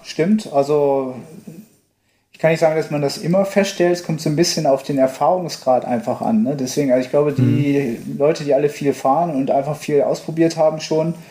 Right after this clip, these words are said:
Speaker 1: äh, die werden rausgefunden haben, dass sie eben, welchen Druck sie, sie fahren können. Und das wird eher ein geringerer Luftdruck sein, der eben gerade noch ausreichend ist, damit du nicht, äh, ständig durchschlägst. Aber wenn man der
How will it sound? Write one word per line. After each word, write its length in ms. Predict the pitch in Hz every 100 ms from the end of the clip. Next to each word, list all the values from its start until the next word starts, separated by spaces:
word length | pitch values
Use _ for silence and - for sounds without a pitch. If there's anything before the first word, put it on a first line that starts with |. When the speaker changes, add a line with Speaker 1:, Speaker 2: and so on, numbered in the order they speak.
| - - - _
Speaker 1:
äh, 140 | 156 135
die 120 | 131
werden 600 | 143 147 139 127 113 - - - _ -
rausgefunden 520 | 156 165 170 - 165 160
haben, 180 | 160
dass 140 | 165 151
sie 80 | 139
eben, 360 | 151 143 123
welchen 340 | 143 170 175 143
Druck 260 | 156 170
sie, 340 | - 156 143 127
sie 140 | 131
fahren 360 | - 143 175 202
können. 240 | 196 185
Und 80 | 156
das 160 | 139 -
wird 220 | 147 -
eher 200 | 147 143
ein 160 | 135
geringerer 460 | 127 120 165 185 165
Luftdruck 380 | 165 - 165 160
sein, 260 | 156 156 151
der 120 | 135
eben 100 | 135
gerade 240 | 127 143
noch 140 | 147 127
ausreichend 500 | 135 151 147 143 147
ist, 140 | 143
damit 180 | 135 135
du 80 | 135
nicht, 360 | 131 - -
äh, 120 | - 127
ständig 360 | - 139 123 -
durchschlägst. 720 | 143 175 - 175 180 - - - - - - _
Aber 160 | - 131
wenn 80 | 135
man 160 | 139
der 300 | 139 135 117